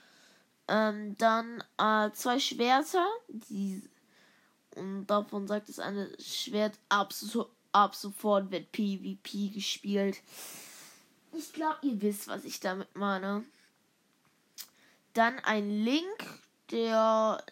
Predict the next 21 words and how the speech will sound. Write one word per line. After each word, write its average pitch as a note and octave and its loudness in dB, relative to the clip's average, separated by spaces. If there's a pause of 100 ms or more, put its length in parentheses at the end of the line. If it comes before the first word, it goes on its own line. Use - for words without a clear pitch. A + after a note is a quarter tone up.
(160)
die F#3+ -8
grimmige G3 -4
Gottheit, C4 0 (840)
weil F#3 0
ich G3 -4
einfach G3+ -6 (140)
den, F3 -6
das - -14 (100)
cool C#4 0
finde. C4 -4
Und G#3+ -4
ein G3 0
Meta D#4 2
Knight C4+ 0 (800)
mit, - -4 (100)
ähm, G#3 -2
allem, G#3+ 0
was G#3 -6
ihr F#3+ -2
lesen A3+ -2
könnt. G#3+ -4